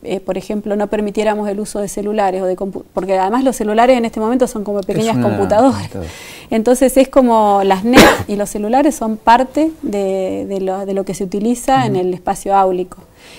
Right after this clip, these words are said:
Speaker 1: Y ocurre lo mismo, eh, y la idea es también generar debates en los espacios de las, de las cátedras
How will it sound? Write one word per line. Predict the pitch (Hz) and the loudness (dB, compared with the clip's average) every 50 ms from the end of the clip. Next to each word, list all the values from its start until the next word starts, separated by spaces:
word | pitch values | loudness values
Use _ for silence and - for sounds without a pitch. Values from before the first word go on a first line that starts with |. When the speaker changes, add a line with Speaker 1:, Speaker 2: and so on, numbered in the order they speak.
| - - - | -16 -8 -2
Speaker 1:
Y | 208 208 233 262 277 - - - | 2 4 6 6 6 4 2 -4
ocurre | 190 180 - 233 247 247 247 240 | -6 -2 0 2 4 6 6 4
lo | 240 226 | 4 4
mismo, | 233 240 254 254 240 254 269 277 285 302 302 - | 2 2 2 2 2 4 4 6 6 4 4 2
eh, | - 196 196 196 196 - | -2 -4 -4 -4 -4 -4
y | - 208 | -4 -2
la | 202 208 202 | 0 0 0
idea | 208 220 233 247 | 2 2 2 2
es | 240 - | 0 -2
también | 233 214 220 220 220 226 | -4 -4 -2 -2 -4 -4
generar | - 226 208 202 196 208 214 214 214 | -4 -4 -2 0 4 4 4 4 2
debates | 208 202 202 226 233 233 233 - 185 - - | 0 2 4 6 6 6 6 2 -4 -6 -6
en | 196 196 | -8 -8
los | 196 185 | -8 -8
espacios | 196 - - 208 214 208 - 214 202 | -10 -6 -4 -4 -4 -2 -4 -6 -6
de | 196 196 | -4 -4
las, | 190 190 190 185 196 208 | -6 -6 -6 -8 -10 -8
de | 214 202 | -8 -6
las | 202 196 - | -8 -6 0
cátedras | - 247 240 233 233 240 240 240 247 254 285 277 | 2 4 4 4 4 2 2 2 2 2 0 0